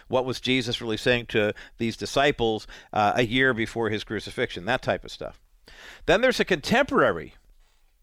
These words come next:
sense. And the contemporary part is, okay, what does this look like today? Because remember, the Word of God is eternal.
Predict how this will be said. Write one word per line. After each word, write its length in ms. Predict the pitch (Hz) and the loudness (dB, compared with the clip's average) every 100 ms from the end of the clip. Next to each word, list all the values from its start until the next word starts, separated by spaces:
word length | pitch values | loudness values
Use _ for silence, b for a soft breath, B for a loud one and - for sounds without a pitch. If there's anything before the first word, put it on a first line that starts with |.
| _ - | _ -10
sense. 500 | - 87 - - - _ _ - b b b b | -6 -6 -8 -18 -20 _ _ -20 b b b b
And 160 | 131 139 | -2 0
the 60 | |
contemporary 720 | 139 143 - 247 311 214 117 101 | 0 -2 2 2 2 2 2 0
part 400 | - 104 107 - | 0 2 2 2
is, 200 | 131 120 | -2 -2
okay, 240 | 151 - 139 | -4 0 2
what 160 | 151 | 2
does 120 | 240 | 2
this 140 | 226 - | 0 -2
look 140 | 185 | 0
like 160 | 170 160 | 0 0
today? 520 | 131 139 262 127 - _ - _ _ _ b b b b | 0 2 2 2 -4 _ -20 _ _ _ b b b b
Because 220 | 131 151 | -6 -2
remember, 320 | 160 233 220 | 0 2 2
the 80 | 127 | 0
Word 220 | 127 208 | 2 0
of 100 | 285 | 2
God 240 | 170 170 160 | 2 2 2
is 100 | 127 | 0
eternal. 540 | 117 - 185 113 - | -4 -4 -4 -4 -10